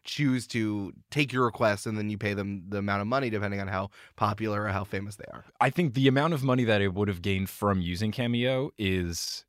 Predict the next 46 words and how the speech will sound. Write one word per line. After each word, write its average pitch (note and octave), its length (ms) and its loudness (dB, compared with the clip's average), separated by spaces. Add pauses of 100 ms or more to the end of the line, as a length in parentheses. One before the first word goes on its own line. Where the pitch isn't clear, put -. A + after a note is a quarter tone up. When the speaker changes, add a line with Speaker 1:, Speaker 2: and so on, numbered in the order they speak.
Speaker 2:
not G2 540 2
worth F#2+ 400 2
the F#2+ 140 0
amount F2 260 0
of D#2 100 -8
respect - 760 -2 (240)
that F2+ 180 0
I G#2+ 140 4
would A#2 100 4
have G#2+ 80 0
lost G2+ 300 2
for - 160 -2
myself, F#2+ 580 2
and G2 160 -2
I F#2+ 40 0
think F#2+ 180 -2
other F2+ 160 -2
people E2 220 -6
would E2+ 100 -4
have D#2+ 80 -10
lost D#2 240 -2
for - 160 -8
me. D2 340 -8
Speaker 1:
But C3+ 100 0
I D3+ 60 8
wanted F3 240 8
to D3 60 -10
tell E3 160 4
you D3 120 2
just B2 140 -6
about A2+ 300 4 (280)
this, B2+ 200 2
from A#2+ 160 0
this A2 140 0
Reddit C#3+ 260 2
post, G#2 420 -2 (300)
how B2 240 4
expensive A#2+ 580 0
some A2 120 -2
of G#2+ 40 0
these G2+ 160 -4
people G2+ 220 -4
are G2+ 100 0
on G#2 80 -4
Cameo. C#3 400 0
Speaker 2:
Mm-hmm. - 220 -14